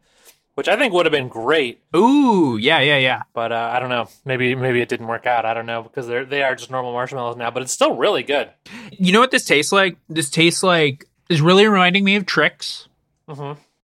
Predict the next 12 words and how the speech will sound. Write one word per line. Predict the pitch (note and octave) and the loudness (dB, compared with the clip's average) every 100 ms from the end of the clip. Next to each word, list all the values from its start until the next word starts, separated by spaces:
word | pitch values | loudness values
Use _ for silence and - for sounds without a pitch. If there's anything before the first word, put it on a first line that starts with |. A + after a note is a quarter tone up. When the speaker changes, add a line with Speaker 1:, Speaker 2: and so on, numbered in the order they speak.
| _ | _
Speaker 2:
but | E3 C#3+ | 0 2
then | E3 D3+ | 2 2
with | D3+ | 2
the | D#3 | 2
marshmallows | C3+ C3 C3 D3+ C#3 D3 C#3+ | 2 2 2 2 0 0 -2
thrown | D3 C#3 | -2 0
in, | G#2+ A#2 C3+ - _ _ - | -2 -4 -8 -16 _ _ -4
which | F3+ | 2
is | E3+ | 4
a | E3+ | 4
great | E3 C#3+ | 4 2
combo. | C#3 B2+ A2 - | 2 0 0 -6